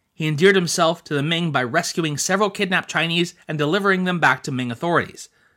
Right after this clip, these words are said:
an act which earned him the title of Assistant Commissioner-in-Chief. In fifteen ninety, he led his first of eight tribute missions of Jurchen chiefs to Beijing. Two years later, he offered the Ming his assistance in their defense of Korea against the Japanese invasion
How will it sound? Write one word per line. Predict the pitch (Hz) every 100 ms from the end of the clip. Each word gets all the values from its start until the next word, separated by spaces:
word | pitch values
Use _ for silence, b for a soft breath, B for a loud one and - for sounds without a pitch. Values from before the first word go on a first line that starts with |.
| -
an | 135
act | 135 -
which | 131 -
earned | 151 143
him | 131
the |
title | 131 147 139
of | 110 123 -
Assistant | 131 196 196 180 -
Commissioner-in-Chief. | - 165 190 - 196 156 147 - 160 - - _ _ _ _ _ _ _ _ _ -
In | 175
fifteen | 190 196 202
ninety, | 196 220 165 143 143
he | -
led | 190 226
his | 208
first | - - 233 226
of | 190 -
eight | 196 220 -
tribute | 233 196 160
missions | 151 143 170 147
of | 117
Jurchen | 143 147 165 139
chiefs | - - 175 -
to | - 123
Beijing. | 139 143 127 92 - _ _ _ _ _ _
Two | - 247
years | 233 214
later, | 202 143 160 _
he | 165 170
offered | 170 202 196
the | 180
Ming | 180 180 185
his | - 151 -
assistance | 147 196 196 147 160
in | - 143
their | 135
defense | 139 135 139 139
of | 127
Korea | - 175 190 127 127 _ -
against | 143 151 151
the |
Japanese | 135 143 147 156 151
invasion | 143 131 123 113 123